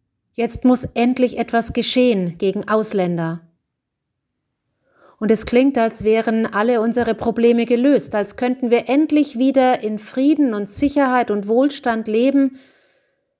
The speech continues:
wenn wir nur keine Asylbewerber, keine Migranten hätten. Ganz einfach.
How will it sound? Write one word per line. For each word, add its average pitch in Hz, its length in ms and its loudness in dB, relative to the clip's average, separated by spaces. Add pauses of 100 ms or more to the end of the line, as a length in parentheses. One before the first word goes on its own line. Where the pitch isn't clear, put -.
(140)
wenn 190 240 -2
wir 202 100 2
nur 240 280 2
keine 233 420 -4
Asylbewerber, 175 1000 -2 (160)
keine 196 240 -4
Migranten 208 680 -2
hätten. 175 600 -6 (720)
Ganz 226 240 -2
einfach. 247 580 -2